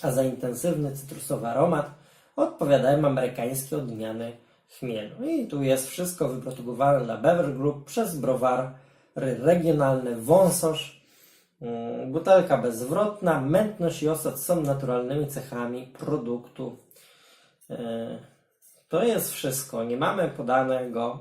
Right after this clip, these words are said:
mm, tutaj składu energetycznego, e, więc tu jest szkoda. Szkoda, że tak nie jest. No i piwo jest ważne do szóstego września dwa tysiące dziewiętnastego roku.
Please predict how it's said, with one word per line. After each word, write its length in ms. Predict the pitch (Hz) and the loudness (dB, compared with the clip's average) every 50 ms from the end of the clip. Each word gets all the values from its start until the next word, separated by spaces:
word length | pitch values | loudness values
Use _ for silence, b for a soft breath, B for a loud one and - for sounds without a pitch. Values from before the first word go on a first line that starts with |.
| - - | -12 -12
mm, 1080 | 139 127 117 117 117 120 120 120 120 117 117 117 117 117 117 117 117 117 117 117 113 113 | -10 -10 -10 -10 -10 -10 -10 -10 -10 -10 -10 -12 -12 -12 -12 -14 -12 -12 -12 -14 -14 -14
tutaj 640 | - - 139 135 135 135 123 120 120 120 120 117 113 113 110 110 113 113 - - - - | -10 -8 -8 -6 -4 -4 -2 -2 -4 -4 -6 -8 -10 -12 -12 -14 -14 -14 -16 -16 -16 -16
składu 500 | - - - - 123 127 123 123 117 123 | -16 -16 -12 -6 -4 -2 -2 -2 -2 -4
energetycznego, 1000 | 123 120 123 120 113 117 131 - - - - - 127 131 151 147 156 147 143 143 B B B B B B B B B B - | -6 -6 -6 -6 -6 -8 -10 -10 -10 -10 -10 -8 -8 -6 -6 -4 -2 -2 -2 -2 B B B B B B B B B B -10
e, 240 | 131 127 120 117 - - - - - - - - - - - - - - - | -6 -6 -4 -4 -6 -6 -8 -8 -8 -8 -10 -10 -12 -12 -14 -14 -16 -14 -8
więc 380 | - 131 123 120 117 - - 156 156 135 135 - | -6 -6 -6 -6 -6 -8 -10 -10 -12 -12 -10 -8
tu 120 | 135 135 | -6 -4
jest 240 | 139 131 120 - - | -2 -2 -2 -4 -6
szkoda. 600 | - - - - 127 117 113 117 131 160 190 240 247 220 165 151 - - - | -8 -10 -8 -6 -4 -4 -2 0 0 0 0 0 -2 -4 -6 -8 -10 -12 -12
Szkoda, 400 | - - - - - 120 123 127 | -12 -12 -8 -6 -4 -4 -4 -4
że 140 | - - - | -6 -8 -10
tak 200 | 127 120 - - | -10 -10 -8 -6
nie 220 | 127 135 175 214 | -4 -4 -2 -2
jest. 220 | 240 233 - - 226 | -2 -4 -4 -6 -4
No 140 | 214 214 | -2 -2
i 180 | 202 175 156 - | 0 -2 -2 -2
piwo 260 | 180 180 165 156 139 | -2 -2 0 2 2
jest 360 | 135 131 151 160 135 123 117 | 2 4 2 2 2 0 -2
ważne 480 | 110 120 131 - 139 131 131 127 120 113 | 0 0 0 0 0 -2 -4 -4 -6 -4
do 320 | 104 117 120 123 135 B B B B B B B | -4 -4 -4 -4 -6 B B B B B B B
szóstego 500 | - - 226 - - - 156 143 127 135 | -10 -8 -6 -6 -4 -2 -2 -2 0 -2
września 400 | 120 113 135 156 - - 135 123 | -2 -2 -2 -4 -4 -4 -6 -8
dwa 200 | 113 107 123 143 | -6 -2 -2 -2
tysiące 440 | 139 - - - 151 143 135 - 123 | -2 -2 -6 -8 -8 -8 -8 -8 -8
dziewiętnastego 720 | 110 110 113 110 - - 113 - - - 131 113 107 107 113 | -10 -10 -10 -10 -12 -12 -14 -14 -10 -10 -10 -8 -8 -6 -6
roku. 400 | 151 180 175 - 151 147 151 | -6 -6 -4 -2 -4 -4 -4